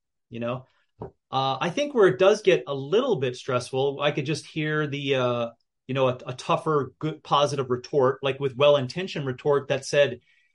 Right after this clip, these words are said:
"Yeah, but, you know, uh, the, l-, let's just use the example in this particular, uh, example. The male is, is doing nine hours,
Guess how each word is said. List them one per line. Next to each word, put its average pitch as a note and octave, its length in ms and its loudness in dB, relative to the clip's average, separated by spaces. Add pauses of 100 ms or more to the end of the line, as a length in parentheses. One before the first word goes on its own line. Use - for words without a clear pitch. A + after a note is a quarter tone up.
(220)
"Yeah, F#3+ 400 2 (100)
but, D#3+ 320 -2 (640)
you C#3+ 80 -6
know, D3 440 4
uh, C#3 540 0
the, C3+ 440 -6 (240)
l-, D3+ 140 -12 (180)
let's C#3 200 -6
just - 180 -6
use C#3+ 140 -4
the C#3 80 -4
example C3 360 -4
in B2 60 -2
this C3 160 -4
particular, B2 680 -4
uh, A#2 180 -2
example. A#2+ 600 -6 (380)
The C#3 80 -4
male C3+ 680 2 (460)
is, D#3 640 -4 (260)
is D3 300 -2
doing D3 580 -2
nine D3 480 0
hours, D3 800 2